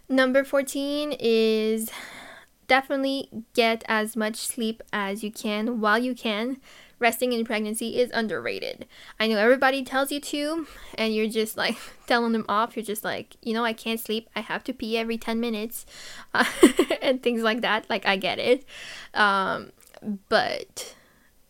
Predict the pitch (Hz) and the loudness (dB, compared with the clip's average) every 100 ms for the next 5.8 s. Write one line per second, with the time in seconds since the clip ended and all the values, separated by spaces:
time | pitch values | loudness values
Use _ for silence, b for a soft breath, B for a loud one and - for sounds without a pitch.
0 | _ _ - 226 226 226 214 208 214 b | _ _ -2 -2 0 -2 -2 -4 -6 b
1 | b _ - 208 202 196 - - 92 95 | b _ -4 -2 0 -4 -4 -4 -2 -4
2 | - B B B B 233 220 214 214 208 | -8 B B B B 2 2 2 -2 -4
3 | - 196 - 214 214 202 - 196 208 233 | -4 -6 -6 -4 -4 -4 -4 -2 0 -2
4 | 233 233 233 233 254 - B B B B | -2 -2 -2 -2 -4 -10 B B B B
5 | B _ 214 - - - - | B _ -10 -10 -12 -14 -16